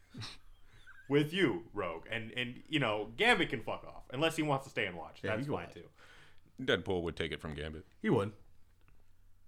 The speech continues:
Speaker 2: He's, he's calls him handsome, <laughs> like, in, in the book while they're fighting. Deadpool would totally fuck Gambit.
Speaker 1: Yeah. I like the Bacon's line of, of the whole, like, you know, "I'm really into to, to,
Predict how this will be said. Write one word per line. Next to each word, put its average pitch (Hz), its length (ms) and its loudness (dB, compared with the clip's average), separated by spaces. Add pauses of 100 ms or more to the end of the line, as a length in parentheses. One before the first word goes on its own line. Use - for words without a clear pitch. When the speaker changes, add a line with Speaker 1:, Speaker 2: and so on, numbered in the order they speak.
(520)
Speaker 2:
He's, 156 200 2
he's 170 240 6
calls 175 320 8
him 165 80 6
handsome, 135 480 2 (220)
<laughs> - 200 -2
like, 131 220 4
in, 131 240 0
in 135 160 -2
the 131 60 2
book 120 260 0
while 110 160 0
they're 107 100 -6
fighting. 101 320 -4 (800)
Deadpool 151 320 12
would 131 140 6
totally 117 280 6
fuck 92 220 -2
Gambit. - 380 -8 (120)
Speaker 1:
Yeah. 110 180 -4 (580)
I 269 40 2
like 269 200 10
the 156 40 4
Bacon's 117 400 0
line 80 220 -12 (600)
of, 104 160 -4
of 101 220 -4
the 101 60 -4
whole, 101 260 2
like, 92 360 0
you 110 80 -8
know, 104 80 -4
"I'm 92 180 -4
really 95 300 -4
into 90 160 -6 (600)
to, - 80 -20 (160)
to, 90 140 -12